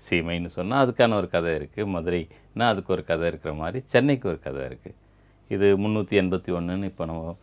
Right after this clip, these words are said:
அ, அதாவது இந்த பிரான்சிஸ் டே என்ற ஒரு, அ, ஒரு, அ, பிரிட்டிஷ் க-, கம்பெனி ஆட்சி நடந்துட்டு இருந்தபோது அவன் வந்து இங்க ஒரு,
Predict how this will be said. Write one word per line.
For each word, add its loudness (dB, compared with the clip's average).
அ, -2
அதாவது 0
இந்த -2
பிரான்சிஸ் 6
டே 12
என்ற -2
ஒரு, 0
அ, 2
ஒரு, -4
அ, -4
பிரிட்டிஷ் 2
க-, -2
கம்பெனி 2
ஆட்சி -2
நடந்துட்டு -2
இருந்தபோது -2
அவன் 0
வந்து 0
இங்க -2
ஒரு, -2